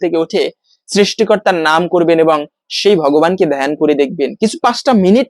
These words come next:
করুন, একটা এমন একটা প্রশান্তি আপনি উপলব্ধি করতে পারবেন, নিজেই বুঝতে পারবেন। মানে মানসিক রোগ, এই যে মানসিক রোগ দূর করার জন্য ধ্যান করুন, ভগবানের মন্ত্র জপ করুন,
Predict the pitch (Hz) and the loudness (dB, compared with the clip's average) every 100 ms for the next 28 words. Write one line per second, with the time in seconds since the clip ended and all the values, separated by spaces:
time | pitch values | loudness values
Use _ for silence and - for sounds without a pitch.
0 | - 233 240 254 _ - - 208 - - | -4 0 0 -2 _ -20 -20 -12 -8 -2
1 | 247 - 175 208 247 254 262 170 170 - | -4 -2 2 4 4 2 0 0 -2 -2
2 | 247 247 254 254 220 208 226 180 226 220 | -2 0 0 2 -2 2 0 0 -2 -4
3 | 208 208 185 170 165 147 - _ _ 180 | -4 -2 0 2 2 0 -6 _ _ 2
4 | 170 226 190 190 208 185 170 160 170 208 | 4 4 2 0 0 2 2 2 0 0
5 | 160 156 220 285 247 190 214 202 - - | 2 2 2 0 2 2 2 0 -8 -14
6 | 202 165 208 165 190 214 262 262 240 185 | -2 0 2 0 0 -2 -2 0 2 2
7 | 220 220 208 170 185 175 151 160 180 220 | 2 2 0 2 0 0 -4 -4 -2 2
8 | 247 220 135 _ - 165 175 185 180 170 | 2 2 -2 _ -4 -2 0 0 -2 -4
9 | 175 185 160 151 - 160 156 | -4 -2 0 0 2 2 2